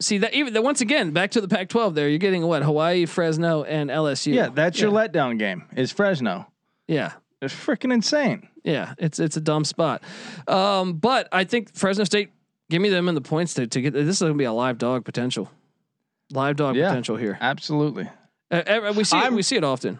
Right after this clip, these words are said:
Speaker 1: What's that?
Speaker 3: I'm really intrigued with U C L A this year. I think, uh, you know, they're one of the, the four or five schools that may be the most interesting to watch this year, just to see what they can do, especially if they get that L S U win.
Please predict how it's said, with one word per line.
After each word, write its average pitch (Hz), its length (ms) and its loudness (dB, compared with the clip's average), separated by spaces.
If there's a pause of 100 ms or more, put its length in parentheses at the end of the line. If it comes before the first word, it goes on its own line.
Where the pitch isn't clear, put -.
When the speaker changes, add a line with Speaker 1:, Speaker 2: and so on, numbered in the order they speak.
Speaker 1:
What's 175 180 -2
that? - 180 0 (180)
Speaker 3:
I'm 220 240 2
really 202 280 4
intrigued 160 500 2
with 131 220 0
U 135 140 4
C 139 140 0
L 123 100 4
A 120 80 4
this 113 220 2
year. 117 140 4
I 117 60 2
think, 147 360 0
uh, 120 260 2
you 131 100 2
know, 117 120 2
they're 123 260 2
one 147 180 4
of 131 80 2
the, 123 220 2
the 123 120 0
four 135 220 2
or 123 60 0
five 123 280 0
schools 120 460 2
that 107 360 0 (420)
may 139 200 4
be 139 140 2
the 131 140 0
most 135 360 0
interesting 127 640 0
to 107 80 2
watch 110 300 2
this 113 220 -2
year, 110 140 2
just 135 240 0
to 131 80 0
see 147 160 2
what 120 100 2
they 110 120 2
can 98 160 -2
do, 95 320 2 (460)
especially 190 800 4
if 139 160 0
they 139 120 2
get 123 240 0
that 113 140 0
L 113 160 2
S 101 160 -4
U 113 160 4
win. 87 380 0